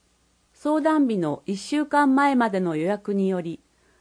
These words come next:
通訳付きの労働相談もできます。問い合わせ、内線四八一。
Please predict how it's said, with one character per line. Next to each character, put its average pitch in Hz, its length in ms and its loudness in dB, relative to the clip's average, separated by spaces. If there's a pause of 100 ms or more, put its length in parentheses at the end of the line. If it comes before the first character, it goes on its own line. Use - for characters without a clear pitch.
(120)
通 - 140 -2
訳 285 380 2
付 - 260 -10
き 262 60 0
の 233 320 -2
労 247 240 2
働 285 240 2
相 277 200 2
談 208 240 0
も 160 120 -4
で 156 120 -4
き 185 140 -6
ま 151 160 -4
す。 - 220 -20 (1400)
問 269 200 4
い 269 60 4
合 254 100 4
わ 226 140 0
せ、 - 380 -6 (640)
内 254 240 0
線 214 480 -4 (280)
四 277 280 2
八 226 480 -4
一。 - 360 -10